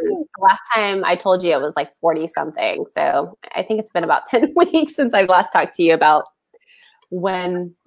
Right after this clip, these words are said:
Speaker 1: how, how long my streak has been going. It's challenging. People, when you blog, you think,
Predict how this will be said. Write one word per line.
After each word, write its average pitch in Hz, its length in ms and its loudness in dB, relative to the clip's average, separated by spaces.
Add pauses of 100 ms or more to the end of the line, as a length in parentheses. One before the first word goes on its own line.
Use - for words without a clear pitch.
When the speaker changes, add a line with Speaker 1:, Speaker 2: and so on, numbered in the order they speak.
Speaker 1:
how, 180 340 0
how 175 220 2
long 175 280 2
my 160 80 -6 (100)
streak 165 200 -10
has 165 140 -8
been 170 140 -12
going. 165 340 -6 (360)
It's - 380 0
challenging. 240 600 0
People, 277 640 -2
when 220 200 -2
you 233 460 -2 (160)
blog, 226 420 0
you 214 160 -4
think, 214 220 -4